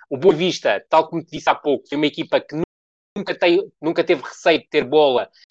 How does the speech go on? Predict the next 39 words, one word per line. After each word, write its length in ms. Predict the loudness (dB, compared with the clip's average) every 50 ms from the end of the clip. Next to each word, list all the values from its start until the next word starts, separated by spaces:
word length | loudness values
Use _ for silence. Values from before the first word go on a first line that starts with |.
| _ _ _
e 80 | -6 -4
mostrou 360 | -4 -4 0 4 6 6 6
até 240 | 6 4 2 2 2
capacidade 640 | 2 -2 -4 -4 -4 -4 -2 2 2 2 2 2 -2 -2
para 160 | 0 0 2
urdir 420 | 2 -2 -2 -4 -2 -2 -2 -2
um 180 | -2 -4 -6 -10
futebol 280 | -8 _ 0 0 0 0
combinativo, 800 | 0 -4 -4 -4 -6 -6 -8 -8 -8 -10 -10 -10 -10 -12 -16 -18 _ _ _ _ _ _ _ _
seja 420 | -20 -10 -2 2 2 2 4 4
ele 300 | 2 4 6 4 4 4
mais 460 | 0 -8 -8 -2 0 0 0 0 -2
paciente, 640 | -2 -2 -2 -2 -4 -8 -4 0 0 0 -2 -4 -10 -14 -18 -18 _ _ _ -10
e 180 | -4 0 2
aí 320 | 2 4 4 2 0 -2 -2
com 120 | -2 -2 -2
o 60 | 0
tal 240 | 2 2 2 2 0
papel 440 | -4 -4 -2 0 2 4 4 4 2 -2 -10 -20 _ -8
que 60 | -2
já 160 | 2 4 4 4
te 100 | 2 -4
referi 240 | -16 -14 -14 -16 _ _ _ _ _ _ _ _ _ _ -4 -2 -2 -2
do 220 | -2 2 4 4
Ângel, 380 | 4 4 2 0 0 0 0 0
mas 180 | -2 -4 -4
também 280 | -4 -4 -2 -2 -4 -4
com 120 | -4 -6
o 20 | -6
Miguel 340 | -4 -2 2 2 2 2
Reizinho 640 | 2 0 -4 -4 -4 -4 -4 -4 -4 -4 -4 -6 -8 _ _ -20 -8 -4
a 100 | -4 -2
pautar 460 | 0 2 0 2 2 4 2 2 2
muito 280 | 2 -2 -4 -4 -4 -2
bem 180 | 0 0 0
o 60 | 0 0
jogo 300 | 2 0 0 0 -4 -6
na 100 | -6 -4
zona, 340 | -2 -2 -2 0 -2 -4